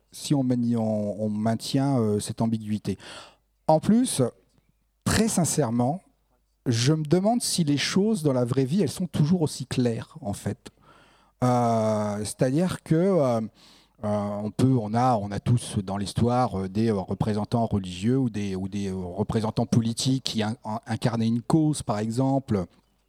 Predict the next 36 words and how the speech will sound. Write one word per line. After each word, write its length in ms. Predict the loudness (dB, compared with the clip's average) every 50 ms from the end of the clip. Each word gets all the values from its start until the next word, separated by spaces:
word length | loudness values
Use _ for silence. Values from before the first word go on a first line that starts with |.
| -16 -16 _ _ -6
Mais, 260 | -2 0 2 4 4
euh, 180 | 2 2 0 -2 -4 -8 -14 -18 -18 -16 -8 -2 0
euh, 360 | 2 2 2 2 0 -2 -4 -8 -10 -16 -20 -20 -20 _ _ _ _ _ _
toute 140 | -2 -2 0
petite 300 | 0 -2 -2 -2 -4 -2
parenthèse, 440 | -2 0 0 0 0 2 0 0 0
on, 120 | -4 -4 -6 -12 -16
on 100 | -16 -16 -16 -16 _
toujours 200 | -12 -10 -8 -4
pas 140 | -2 -4 -4
bien 240 | -2 0 0 0 0
sûr, 380 | 0 -2 -4 0 2 2 2
par 160 | 0 -2 -4 -2
exemple, 240 | 0 0 0 0
si, 340 | -2 -6 -10 -14 -14 -16 -20 _
si, 360 | -16 -14 -10 -6 -2 0 0 0
euh, 200 | 0 -2 -4 -6 -8 -12 -18 -20 -20 -20 -20 -20 _
si, 380 | -12 -8 -6 -4 0 0 0
euh, 260 | 2 0 0 -4 -4 -6
si 180 | -6 -6 -4
Castro 440 | -2 -2 -2 -2 -2 -2 -2 -2 -2
à 80 | -2 -4
Cuba, 500 | -4 -2 0 0 2 2 2 2 2 2
euh, 320 | 2 2 0 0 0 0
était 240 | -2 -2 -2 -2 -2
un 120 | -2 -2
marxiste, 680 | -4 -4 -4 -6 -8 -8 -4 -2 -2 -2 -2 0 0 0 0 -2 -2 0
euh, 300 | 0 2 2 2 0 0 0
sincère 600 | 0 0 0 0 0 0 2 2 2 2 2 2
au 80 | 0 0
début 420 | 0 0 2 4 4 4 4 2
ou 100 | 0 0
si 400 | -2 -2 0 0 2 2 2 2
il 80 | 2 2
a 80 | 0
été, 480 | 0 -2 -2 0 0 2 2 2 0